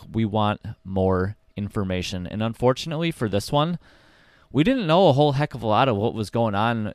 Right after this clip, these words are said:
throughout the race. You know, we could follow the leader, we could follow some of our, our main guys like Frankie Muniz in the arca race, but other than that, for the truck race, we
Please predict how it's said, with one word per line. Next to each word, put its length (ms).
throughout 380
the 80
race. 340
You 80
know, 100
we 140
could 240
follow 280
the 120
leader, 440
we 180
could 200
follow 320
some 180
of 120
our, 400
our 100
main 220
guys 420
like 140
Frankie 260
Muniz 420
in 120
the 100
arca 260
race, 300
but 280
other 160
than 280
that, 380
for 280
the 200
truck 380
race, 360
we 300